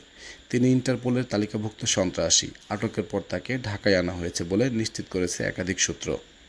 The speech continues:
গ্রেফতারকৃতদের নামে বিভিন্ন থানায় হত্যা ও চাঁদাবাজি সহ বিভিন্ন নাশকতামূলক কার্যক্রম সংক্রান্ত মামলা রয়েছে। উল্লেখ্য যে সুব্রত বাইন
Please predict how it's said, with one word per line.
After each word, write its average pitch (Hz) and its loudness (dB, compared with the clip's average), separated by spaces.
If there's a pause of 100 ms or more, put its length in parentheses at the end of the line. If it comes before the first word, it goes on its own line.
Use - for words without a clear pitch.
(460)
গ্রেফতারকৃতদের 120 2
নামে 104 6
বিভিন্ন 113 0 (100)
থানায় 107 -2
হত্যা 107 -6
ও 101 2
চাঁদাবাজি 90 -2
সহ 98 -2
বিভিন্ন 113 0
নাশকতামূলক 101 0
কার্যক্রম 101 -2
সংক্রান্ত 92 -2 (560)
মামলা 110 6
রয়েছে। 87 2 (600)
উল্লেখ্য 131 2
যে 113 0
সুব্রত 131 0
বাইন 101 4